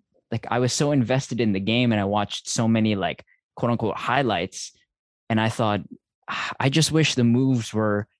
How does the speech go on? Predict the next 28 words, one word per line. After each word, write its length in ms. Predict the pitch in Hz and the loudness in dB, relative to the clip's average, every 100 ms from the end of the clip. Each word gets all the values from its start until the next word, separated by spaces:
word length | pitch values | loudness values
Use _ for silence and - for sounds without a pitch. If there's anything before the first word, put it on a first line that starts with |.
| _ - | _ -4
like, 340 | 95 98 - _ | -2 -2 -6 _
stacked 460 | - - 123 120 - | -6 0 0 0 0
one 260 | 107 113 117 | 2 4 2
on 100 | 104 | 2
top 260 | 110 107 | -2 -2
of 80 | 101 | -2
the 120 | 92 | 0
other 240 | 107 123 101 | 0 0 -2
so 160 | 101 | -2
I 80 | 92 | -4
could 160 | 92 - | -4 -8
study 360 | - 107 101 | -2 0 0
the 120 | 90 | -2
progressions." 760 | 80 95 98 135 131 - - - _ _ _ _ | -6 -8 -2 -2 -4 -14 -20 -20 _ _ _ _
And 100 | 117 | 0
then 120 | 131 | 2
I 80 | 135 | 2
figured 340 | - 139 104 | 0 -2 0
out, 240 | 113 139 - | 0 -2 -4
like, 300 | 60 - - _ _ - _ - | -8 -8 -16 _ _ -20 _ -2
I 180 | 127 | -2
could 180 | 143 113 | 0 -2
just 200 | 90 - | -4 -6
do 120 | 80 60 | -8 -10
that. 240 | - - _ _ _ _ _ | -10 -12 _ _ _ _ _
And 160 | - 117 | -4 -2
so, 220 | 131 117 | 0 0
like, 280 | 104 90 | 0 -2